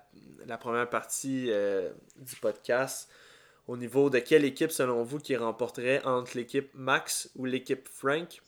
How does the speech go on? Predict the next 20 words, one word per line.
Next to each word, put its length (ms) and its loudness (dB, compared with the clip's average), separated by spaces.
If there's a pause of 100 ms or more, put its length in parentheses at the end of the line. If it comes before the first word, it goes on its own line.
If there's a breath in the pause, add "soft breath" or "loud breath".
(160)
vous 80 -20 (140)
pouvez 160 -2
seulement, 400 2
euh, 440 4
marquer 360 0
la 120 4
réponse, 600 -2
euh, 400 0
un 160 2
de 160 2
nos 220 -2
noms, 260 -2
puis 280 -12
s-, 180 -6
ça 180 -2
va 80 -2
faire 160 -4
l'affaire, 400 -2
puis 140 -8
on, 200 -6